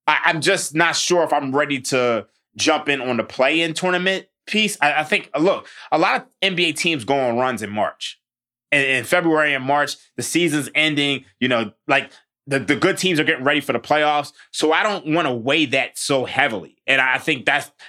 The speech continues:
that's, that's one of the dangers of, you know, going into the following season. So I could get there on the win total at twenty-nine and a half.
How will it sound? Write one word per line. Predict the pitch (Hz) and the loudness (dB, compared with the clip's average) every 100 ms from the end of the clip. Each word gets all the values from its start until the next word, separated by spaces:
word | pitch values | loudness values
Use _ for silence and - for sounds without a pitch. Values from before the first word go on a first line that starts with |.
| - | -2
that's, | 147 147 | -2 -2
that's | 135 143 151 | -4 -2 0
one | 160 | -2
of | 143 | -2
the | 120 | -2
dangers | 135 147 131 123 113 | 0 -2 -2 -2 0
of, | 113 98 131 | -2 -4 -4
you | |
know, | 123 98 | -4 -4
going | 85 135 131 | -2 0 -2
into | 120 120 | -4 -6
the | |
following | - 127 120 110 98 | 0 0 0 -2 -6
season. | - 131 101 - - - - | -2 -2 -2 -10 -18 -18 -6
So | - 147 131 120 - _ _ _ _ _ _ - | 2 4 4 2 -2 _ _ _ _ _ _ -2
I | 151 190 | 0 0
could | - 240 185 | 0 -2 0
get | 147 208 | 0 0
there | 180 170 | 0 0
on | 139 | 0
the | 120 | 0
win | 139 151 | -2 -2
total | 151 147 127 | 0 2 0
at | 104 | 0
twenty-nine | 139 135 135 131 | -2 0 2 0
and | 123 | 2
a | 123 | 0
half. | 135 147 147 | 2 0 -2